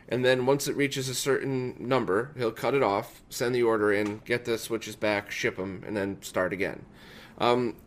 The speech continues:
for some reason, people get really pissed when they miss it. But he has the pre-orders open for weeks, so, um, I'm, I'll, I guess I'll tweet about it, uh, and hit up on Facebook too, and I'll mention it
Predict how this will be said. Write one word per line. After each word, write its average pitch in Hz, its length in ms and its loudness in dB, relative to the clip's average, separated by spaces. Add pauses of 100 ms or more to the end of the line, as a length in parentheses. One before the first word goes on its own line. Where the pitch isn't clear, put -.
(280)
for 175 160 -2
some 254 200 4
reason, 220 320 2
people 147 240 -4
get 160 160 0
really 139 260 6
pissed 156 360 -6
when 107 160 -4
they 104 100 0
miss 117 300 -2
it. - 160 -8 (420)
But - 140 0
he 160 120 0
has 202 220 4
the 185 100 -2
pre-orders 165 520 -2
open 156 280 -2
for 90 200 -8
weeks, 95 680 -6
so, 104 500 2
um, 101 380 -2 (100)
I'm, 110 220 -6 (100)
I'll, 117 180 2
I 117 200 2
guess 135 220 2
I'll 113 80 -2
tweet 139 260 -4
about 131 260 4
it, 131 300 2
uh, 98 380 0
and 98 320 -4
hit 127 120 -2
up 113 120 -6
on 104 100 -2
Facebook 120 480 -4
too, 113 480 0
and 98 260 -4
I'll 92 100 0
mention 117 340 -2
it 117 180 0